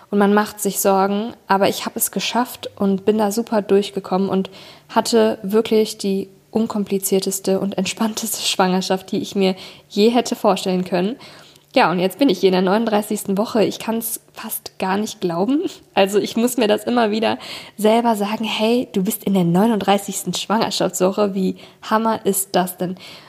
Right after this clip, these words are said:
Dem Baby geht's gut, mir geht's gut. Ich hatte eine super schöne, entspannte Schwangerschaft. Klar hatte ich hier und da auch mal Wehwehchen und mir ging's auch mal nicht so gut. Aber im Großen und Ganzen war meine Schwangerschaft komplikationslos.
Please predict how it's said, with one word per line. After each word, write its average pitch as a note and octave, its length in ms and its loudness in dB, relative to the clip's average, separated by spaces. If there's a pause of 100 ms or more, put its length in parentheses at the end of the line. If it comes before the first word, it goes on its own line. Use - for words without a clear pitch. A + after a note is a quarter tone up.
(140)
Dem G#3+ 300 0
Baby A3+ 380 4
geht's G3+ 320 2
gut, A#3+ 380 2
mir A3+ 260 4
geht's A3 320 -2
gut. A3 180 2
Ich - 180 -4
hatte G#3 220 0
eine G3 240 2
super A3+ 320 -2
schöne, G#3 320 2
entspannte G3+ 480 -2
Schwangerschaft. G#3 600 -2 (560)
Klar F3 280 2
hatte F#3+ 200 -2
ich F3+ 60 -4
hier F#3 180 4
und F3+ 120 2
da E3 180 2
auch E3+ 260 0
mal D3+ 340 -2 (140)
Wehwehchen F#3+ 960 4
und F3 300 0
mir F3 100 4
ging's F#3+ 260 2
auch - 140 0
mal E3 160 -2
nicht G#3 240 2
so G#3 100 2
gut. G3 300 0 (420)
Aber F#3 480 2 (300)
im F3+ 160 2
Großen G3+ 280 2
und F#3+ 60 0
Ganzen F#3 360 0
war F3 100 0
meine F3 220 0
Schwangerschaft F#3 640 -2
komplikationslos. G3 1200 0